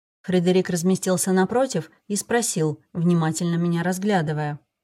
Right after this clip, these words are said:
«Расскажи, что сейчас чувствуешь?» Я на минуту задумалась, пытаясь собраться с мыслями и описать всю лавину эмоций, что меня накрыло. Легкость, радость, эйфорию, беззаботность,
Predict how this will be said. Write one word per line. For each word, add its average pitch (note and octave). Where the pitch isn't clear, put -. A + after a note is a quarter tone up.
«Расскажи, F3
что -
сейчас G3+
чувствуешь?» D#3+
Я F#3
на F#3
минуту F#3
задумалась, F#3+
пытаясь F#3+
собраться G3+
с -
мыслями D#3+
и F#3
описать F3+
всю -
лавину G3+
эмоций, A3+
что -
меня F3+
накрыло. F#3
Легкость, F#3+
радость, F#3
эйфорию, G3+
беззаботность, F#3+